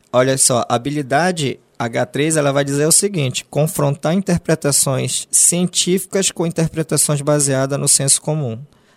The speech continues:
ao longo do tempo, em diferentes culturas.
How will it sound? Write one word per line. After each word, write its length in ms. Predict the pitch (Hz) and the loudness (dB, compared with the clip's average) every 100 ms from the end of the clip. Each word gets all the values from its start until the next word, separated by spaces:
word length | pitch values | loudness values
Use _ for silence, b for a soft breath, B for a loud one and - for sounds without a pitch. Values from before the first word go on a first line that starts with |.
| b b | b b
ao 140 | 120 | 4
longo 300 | 123 135 127 | 4 2 2
do 120 | 117 | -2
tempo, 580 | - 120 131 151 - 151 - | -2 0 0 -2 -6 -10 -6
em 80 | 123 | -6
diferentes 540 | 120 - 120 127 - | -4 -2 -2 -2 -4
culturas. 640 | - 160 - 107 87 - | -6 -8 -6 -6 -6 -12